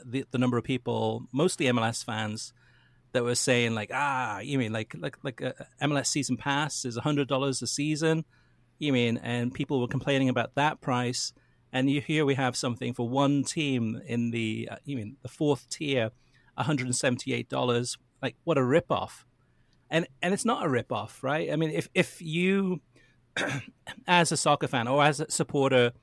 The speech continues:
of whichever team you support, so whether it's Accrington Stanley, Swansea City, if it's Wrexham,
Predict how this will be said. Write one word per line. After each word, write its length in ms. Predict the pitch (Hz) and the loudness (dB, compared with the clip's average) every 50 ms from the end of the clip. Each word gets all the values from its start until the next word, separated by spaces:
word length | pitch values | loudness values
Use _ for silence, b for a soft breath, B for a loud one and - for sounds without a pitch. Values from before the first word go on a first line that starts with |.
| b b b b b | b b b b b
of 140 | 143 139 135 | 2 4 6
whichever 360 | 175 175 - 185 165 160 165 | 4 4 4 4 2 2 2
team 280 | 160 - - 147 127 127 | 0 -2 0 0 2 2
you 80 | 117 | 0
support, 500 | - - 127 - - 117 110 110 107 - - - | -2 -4 -6 -6 -6 -4 -4 -4 -4 -6 -10 -12
so 180 | - - 123 | -8 -4 0
whether 220 | 117 123 120 123 127 | 2 4 4 4 2
it's 160 | 120 - - - | 2 0 0 0
Accrington 400 | 139 - - 143 - 160 143 127 | 0 0 -2 -2 -2 0 -2 -2
Stanley, 640 | - - 139 135 135 135 135 139 139 131 131 127 b b b b b b b _ _ _ | 0 0 2 2 4 4 2 2 2 2 2 0 b b b b b b b _ _ _
Swansea 460 | - - 135 139 139 135 127 143 127 | -6 0 2 2 2 2 2 0 0
City, 640 | - - 143 127 123 - 139 135 131 131 131 135 - b b b b b b | 0 2 0 0 0 0 0 0 2 0 0 -2 -4 b b b b b b
if 160 | 131 120 - | -2 0 2
it's 180 | 131 - - - | 2 0 0 2
Wrexham, 680 | 120 123 127 127 - - - 127 123 123 120 127 127 | 2 2 2 0 -2 0 2 2 2 2 2 0 -2